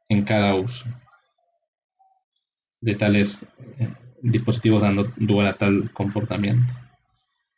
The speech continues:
Em, sí, para finalizar,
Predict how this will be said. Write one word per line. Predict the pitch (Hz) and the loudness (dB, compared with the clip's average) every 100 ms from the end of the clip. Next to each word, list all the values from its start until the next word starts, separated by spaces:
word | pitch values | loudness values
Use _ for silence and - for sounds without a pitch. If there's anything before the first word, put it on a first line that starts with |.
| _ _ _ _ - | _ _ _ _ -2
Em, | 117 110 107 104 101 101 101 98 98 98 - _ _ _ _ _ _ _ _ _ _ _ _ _ _ _ _ _ _ _ _ _ _ _ _ _ _ _ _ _ _ _ _ _ | 2 4 6 6 6 6 4 2 -2 -4 -10 _ _ _ _ _ _ _ _ _ _ _ _ _ _ _ _ _ _ _ _ _ _ _ _ _ _ _ _ _ _ _ _ _
sí, | - 135 101 - - 120 - | 0 4 4 0 -6 -8 0
para | 120 113 113 113 113 | 2 2 2 2 2
finalizar, | 110 - 123 113 120 120 160 185 220 | -2 2 6 6 6 4 2 0 -2